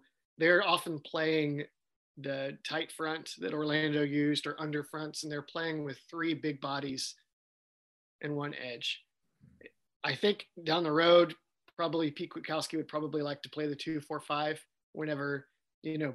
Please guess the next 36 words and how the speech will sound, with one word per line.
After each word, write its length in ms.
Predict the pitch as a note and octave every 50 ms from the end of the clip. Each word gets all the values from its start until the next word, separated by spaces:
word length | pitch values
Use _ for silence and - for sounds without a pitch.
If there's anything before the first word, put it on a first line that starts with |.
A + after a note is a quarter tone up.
| - _
Burke 340 | - E3 E3 D#3+ E3 D#3+ -
and 200 | D3+ C3+ C3+ A#2+
Tapp 440 | - - D3+ D3 C#3+ D3 D3 - - - -
and 320 | C#3+ C#3 C3+ B2+ B2+ B2+ - _
Brown 480 | - C#3+ C#3+ C#3+ C#3+ C#3+ C#3+ C#3+ C#3+
and 80 | C#3+ C#3
all 120 | C#3+ C#3+
these 180 | C#3 C#3 B2+ -
guys 460 | - D#3 C#3+ D3 C#3+ C#3 C3+ - - -
and 100 | C#3 B2+ - -
Finkley 480 | E3 D#3 D3+ D3 - D3+ C#3+ D3 C#3 C#3 _ _ _ _ _ _ _ -
are, 220 | D#3 D#3 C#3+ D#3+ - _ _ _ _ _ -
are 120 | D3+ D3 C#3
better. 440 | C3+ E3 D#3+ E3 D3 B2 B2+ C3 - _ _ _ _ _ _ _ -
But 160 | E3 F3 E3+
right 240 | D#3+ F3 F3+ F#3 F3+
now, 340 | E3+ E3 E3 E3+ F#3 F#3+ F#3+
when 160 | F3+ E3 D#3+
the 80 | D#3
best 380 | C#3 C3+ D#3 D#3 D#3 - - -
players 400 | - D3+ C#3+ D3 D3 D3+ C#3+ D3+
are 200 | C#3+ C#3 C3+ B2+ - _ _ _ _ _ _ _ -
mostly 380 | E3+ D#3+ D#3+ D#3+ D3+ - D#3
defensive 440 | C#3 C#3 C3 - D3+ C#3+ - C#3 B2
tackles, 440 | - C#3+ C#3+ C3+ C3 C3+ C3+ B2 C3+
it 40 | C3+
would 120 | C#3 C3+
make 180 | C#3 C3 B2+ -
sense 320 | - C3+ C3 B2+ - -
to, 220 | - C#3+ C3+ C3 - _ _ _ _ _ _ _ _ _ -
to 80 | D3
pivot 320 | - - D#3 D#3 C#3+ C#3+ C#3+
a 60 | C#3
little 200 | C#3 C#3 C3+ C3
more 220 | C#3 C#3 C3 C3+
to, 180 | C3+ C3+ C#3